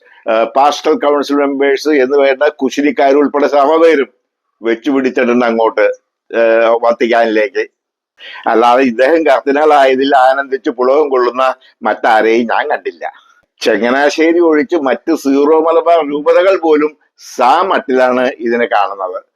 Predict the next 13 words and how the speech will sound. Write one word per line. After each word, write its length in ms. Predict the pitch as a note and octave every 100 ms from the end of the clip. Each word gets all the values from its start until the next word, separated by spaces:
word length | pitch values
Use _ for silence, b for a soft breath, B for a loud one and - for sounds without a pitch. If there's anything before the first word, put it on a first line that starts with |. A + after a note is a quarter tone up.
| - A#2+
ഒരു 200 | C3+ F3
കർദിനാൾ 720 | F3+ D#3+ E3 E3 F#3 F#3+ F3
തന്നെ 140 | F3+
നമ്മുടെ 260 | F3 D#3+ E3
സഭയ്ക്ക് 640 | - A#3+ - - D#3+ E3+ C#3+
ഒരു 140 | C3+
അധികപ്പറ്റല്ലേ 960 | C3 A#2+ C#3 E3+ E3+ E3+ E3 D#3 F3+ F3+
എന്നാണ് 360 | D#3+ D#3 D#3
അവർ 280 | D#3+ D#3 D3
ചിന്തിക്കുന്നത് 760 | - C#3 C#3 D3+ D#3+ D#3 D#3+ D#3+
എന്നാണ് 480 | C#3+ D3 D3 D3+ D#3 _ _
ഞാൻ 240 | G2+ A2 C3
വിചാരിക്കുന്നത്. 680 | A#2 G#2+ G2 G2 G2 G2